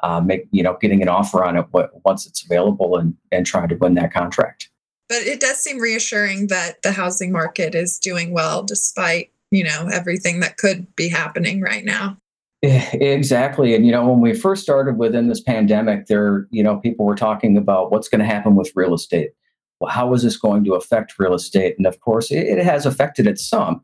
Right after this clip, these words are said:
Speaker 1: But the real estate market, what's different during this pandemic and versus what happened in, in two thousand eight was that the real estate market wasn't as great as it was in two thousand eight when we had the bubble burst as it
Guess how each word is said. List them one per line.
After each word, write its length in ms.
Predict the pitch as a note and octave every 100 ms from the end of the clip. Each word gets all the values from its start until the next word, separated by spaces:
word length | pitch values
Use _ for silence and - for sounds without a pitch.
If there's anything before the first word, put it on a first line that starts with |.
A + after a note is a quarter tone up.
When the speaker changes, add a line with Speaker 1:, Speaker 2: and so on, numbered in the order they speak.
| _ _ _ _
Speaker 1:
But 140 | - -
the 80 |
real 220 | A#2+ E3+ F#3+
estate 340 | F#3+ D3+ C3
market, 380 | C3 B2 B2 G#2+
what's 220 | A2 -
different 500 | - D#3+ D#3+ C3 - - _ _ _ _
during 240 | - B2+ A#2+
this 140 | C3
pandemic 760 | - A#2+ G#2+ A#2 A#2 A2 G2+ -
and 160 | A2
versus 300 | G#2 A2+ A2+ -
what 160 | G#2
happened 420 | A#2 A#2 A2+ G#2
in, 160 | G2+ G2
in 160 | G#2 G2
two 180 | A#2+
thousand 440 | G#2+ G2+ F#2+ F#2 -
eight 320 | B2 A2+ -
was 160 | G#2 F#2+
that 320 | G2 F#2+ - _ _
the 80 | -
real 160 | G#2 E3+
estate 320 | E3+ C#3+ B2
market 360 | A#2+ A#2 A#2 F#2
wasn't 500 | G2 A2+ A2+ A2 -
as 240 | G#2+ G2+
great 240 | - A2
as 100 | A2+
it 120 | G2+ F#2+
was 220 | G#2+ G#2
in 120 | G2+
two 160 | G2+ A#2
thousand 340 | G#2 F#2 F#2
eight 160 | G2+ G2+
when 140 | F#2+
we 100 | F#2+
had 140 | G2 F#2
the 80 | -
bubble 240 | G2 G#2
burst 320 | G#2 F#2+ F#2 F#2+
as 160 |
it 60 | F2